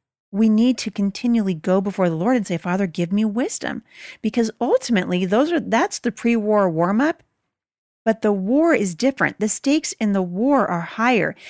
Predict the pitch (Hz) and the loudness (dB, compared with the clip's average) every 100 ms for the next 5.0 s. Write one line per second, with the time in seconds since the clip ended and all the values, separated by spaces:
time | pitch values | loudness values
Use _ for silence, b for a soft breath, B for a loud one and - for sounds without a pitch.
0 | B B 214 226 285 294 262 220 180 196 | B B -2 0 -2 0 2 2 0 2
1 | 262 214 185 196 - 214 208 185 175 165 | 2 4 2 -2 -4 -4 -2 -2 -2 -6
2 | - 202 - 170 165 165 160 156 147 147 | -2 -2 -2 -4 -2 -2 -2 -4 -6 -6
3 | - 156 156 147 156 - 254 254 - 160 | -6 -4 -6 -8 -12 -8 0 0 0 -4
4 | 151 - 147 - 202 220 233 - 160 | -6 -8 -12 -10 -6 -4 -4 -6 -8